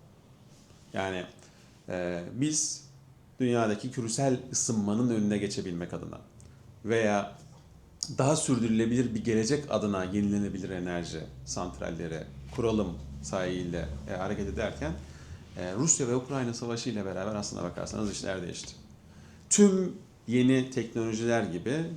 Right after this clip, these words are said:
yenilenebilir enerji yatırımları da teşviklerle başladı. Teşviklere neden ihtiyacımız vardı? Ee, hem rüzgarın hem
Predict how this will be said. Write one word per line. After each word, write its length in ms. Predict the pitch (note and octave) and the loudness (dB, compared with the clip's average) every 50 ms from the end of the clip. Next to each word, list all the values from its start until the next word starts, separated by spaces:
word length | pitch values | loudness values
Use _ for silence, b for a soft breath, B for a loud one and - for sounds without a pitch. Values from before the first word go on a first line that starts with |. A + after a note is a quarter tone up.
| A#2+ A2 | -4 0
yenilenebilir 720 | A2 A2 A#2 B2+ B2+ C3 C#3 C#3 C3 B2 B2+ C3+ E3 D#3+ | 2 2 4 4 4 4 4 2 2 2 2 2 4 4
enerji 380 | C#3+ C3 C3 B2+ A#2+ A#2+ A#2+ | 4 2 2 0 0 0 -2
yatırımları 520 | B2 B2 - - A#2+ A#2+ A#2 A2+ A2+ A2 C#3+ | -2 -4 -2 -2 -2 0 0 0 0 0 -2
da 120 | F3+ F3 | -4 -4
teşviklerle 800 | - - B2+ B2+ - - B2 - - A#2+ G#2+ G#2+ G2 F#2+ F2 E2+ | -2 -2 -2 -2 -2 -4 -4 -4 -2 0 0 0 0 0 -2 -2
başladı. 440 | E2+ F2 - - - - - - - - - - B B B B B B B B | -2 -4 -6 -6 -8 -10 -10 -10 -12 -16 -18 -20 B B B B B B B B
Teşviklere 480 | - C3+ B2+ - C#3+ C3+ D3 D#3 D3 C3+ | -2 -2 0 -2 -2 -2 -2 0 0 2
neden 300 | C#3 C3+ C#3+ C3+ A#2 G#2+ | 2 2 0 0 0 0
ihtiyacımız 640 | G2+ - - F#2 E2+ E2 E2+ F2 E2+ E2 D#2+ E2 | -2 -4 -4 -4 -4 -4 -4 -4 -4 -4 -4 -4
vardı? 440 | D#2+ D#2 D#2+ F2+ G#2 C#3 D3+ D3+ D3+ D#3 B B B B B B - - - - - | -4 -4 -4 -4 -4 -2 -2 -4 -4 -8 B B B B B B -20 -20 -16 -12 -8
Ee, 380 | G2 F#2+ F2+ F2+ F#2 F2+ F2+ F2 - | -6 -6 -4 -4 -2 -4 -4 -2 0
hem 200 | C3+ C#3 C3 B2 | 2 4 4 4
rüzgarın 500 | A2 G#2+ E2 E2 E2 E2 F2 F2+ G#2+ - - - - - | 4 4 2 2 2 0 0 -2 -4 -6 -6 -8 -6 -2
hem 340 | A#2 A#2+ A#2 A#2 A2 G#2 | 2 2 2 4 2 0